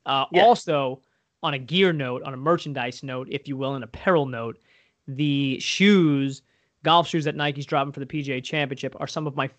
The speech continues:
Speaker 1: favorite that they have done so far. They're doing a tie-dyed peace and love San Francisco type vibe on it, and they're doing a p-, a pair of Jordan five lows, which I already have my alarm set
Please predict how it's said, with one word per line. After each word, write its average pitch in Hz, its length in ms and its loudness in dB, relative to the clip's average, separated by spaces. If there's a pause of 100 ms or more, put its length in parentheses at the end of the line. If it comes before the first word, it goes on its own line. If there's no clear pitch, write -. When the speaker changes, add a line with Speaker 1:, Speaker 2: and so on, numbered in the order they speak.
(140)
Speaker 1:
favorite 147 420 2 (320)
that 139 140 -4
they 143 100 0
have 135 140 -4
done 139 220 -2
so 135 160 -2
far. 131 320 0
They're 135 180 0
doing 151 280 0
a 135 160 -2
tie-dyed 156 1160 2
peace 175 340 -6
and 151 180 -2
love 143 480 2 (320)
San 170 320 0
Francisco 147 880 2 (280)
type 147 340 0
vibe 135 400 0
on 131 200 -2
it, 131 80 -4
and 139 140 -4
they're 139 80 -2
doing 147 240 -2
a 131 40 -2
p-, - 160 -16 (140)
a 139 80 -2
pair 156 340 0
of 135 140 -2
Jordan 156 420 0
five 143 440 0
lows, 131 600 -2 (240)
which 139 260 -4
I 127 140 0 (160)
already 180 340 6
have 143 300 -2
my 131 340 -4
alarm 135 380 -4
set 123 420 -6